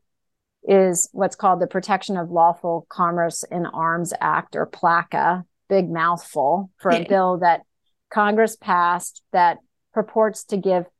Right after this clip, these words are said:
Speaker 1: absolute immunity from the gun, to the gun industry from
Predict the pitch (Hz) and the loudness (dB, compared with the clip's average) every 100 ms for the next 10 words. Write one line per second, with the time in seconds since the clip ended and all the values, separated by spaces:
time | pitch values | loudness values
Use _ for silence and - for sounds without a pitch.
0 | _ _ 208 220 226 - 226 208 196 180 | _ _ 0 0 0 0 2 2 0 -4
1 | 175 208 233 302 339 _ _ _ _ _ | -4 -4 -2 -4 -8 _ _ _ _ _
2 | _ - 202 190 185 185 185 196 202 - | _ -2 0 2 2 2 2 0 -4 -10
3 | _ - 240 226 220 202 185 185 180 - | _ -2 2 2 2 0 -2 -6 -8 -4
4 | 190 180 160 - 208 180 | -2 -2 -4 -6 -2 -2